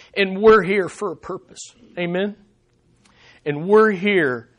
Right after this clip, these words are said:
to share that same grace that God has shown us. Even though we're sinners like Noah, and maybe and probably <laughs> we're gonna sin after church today. We may sin in church.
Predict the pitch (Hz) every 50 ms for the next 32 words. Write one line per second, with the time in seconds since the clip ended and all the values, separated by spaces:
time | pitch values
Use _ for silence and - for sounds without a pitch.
0 | _ _ _ - - 175 - - - - 214 220 214 214 214 220 202 196 180 -
1 | - - - - 190 196 202 208 196 175 - 196 196 202 202 185 151 139 - -
2 | - - _ _ _ _ _ _ _ _ _ _ _ _ _ _ _ _ - 175
3 | 139 143 147 175 185 196 202 180 151 - - - 202 190 170 165 180 202 180 156
4 | 156 156 - - - _ _ _ _ _ _ _ _ _ _ _ _ _ _ _
5 | _ _ _ - 202 220 247 302 302 269 254 262 262 262 254 262 262 - - -
6 | 240 233 233 254 269 262 208 240 254 262 269 269 269 262 214 190 190 196 180 147
7 | - - _ _ _ _ _ _ _ _ _ _ - 135 139 160 190 240 254 269
8 | 262 254 254 262 262 - 175 180 156 131 - - 220 233 247 247 302 294 262 294
9 | 277 247 254 - - 196 220 226 208 254 247 220 - - - 277 277 262 202 170
10 | 165 180 - - 208 180 - - 208 208 202 - - - - 156 120 113 104 92
11 | 95 143 240 311 294 208 170 160 - - 220 226 240 240 254 240 196 151 - 143
12 | 117 92 - - - -